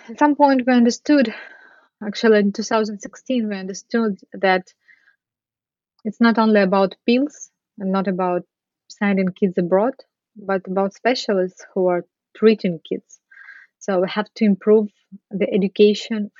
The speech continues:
for doctors in Ukraine. And, uh, you know, like, in U S, how many years do you study to be a doctor and to be an oncologist? Do you know?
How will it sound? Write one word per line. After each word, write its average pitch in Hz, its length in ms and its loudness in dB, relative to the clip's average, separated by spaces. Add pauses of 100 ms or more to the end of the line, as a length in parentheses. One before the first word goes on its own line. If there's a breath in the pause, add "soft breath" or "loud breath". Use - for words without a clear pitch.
for 190 200 0
doctors 190 640 -6 (380 soft breath)
in 220 180 4
Ukraine. 185 720 0 (1500)
And, 190 420 0
uh, 190 420 -4 (200)
you 220 160 4
know, 175 380 0
like, 202 420 -6 (800 soft breath)
in 214 140 6
U 214 160 6
S, 254 240 0
how 269 180 -4
many 247 240 4
years 202 300 2 (100)
do 190 80 2
you 202 80 4
study 190 520 0
to 190 100 -6
be 180 100 0
a 175 80 2
doctor 202 400 -4
and 180 280 -6
to 180 80 -10
be 180 100 -4
an 175 100 -8
oncologist? 190 540 -6
Do 196 60 0
you 196 60 -2
know? 233 240 -6